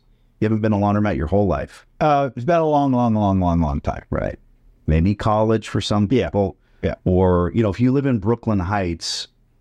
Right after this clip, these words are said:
Speaker 1: you have a brownstone and your maid goes to the laundromat
Speaker 2: Right.
Speaker 1: because there's no room.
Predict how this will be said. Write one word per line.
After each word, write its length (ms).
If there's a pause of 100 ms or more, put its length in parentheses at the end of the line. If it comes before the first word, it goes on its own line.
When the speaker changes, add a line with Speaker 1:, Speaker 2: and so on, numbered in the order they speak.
(100)
Speaker 1:
you 180
have 120
a 60
brownstone 960
and 160
your 160
maid 460
goes 300
to 100
the 80
laundromat 640 (160)
Speaker 2:
Right. 200
Speaker 1:
because 160
there's 180
no 160
room. 600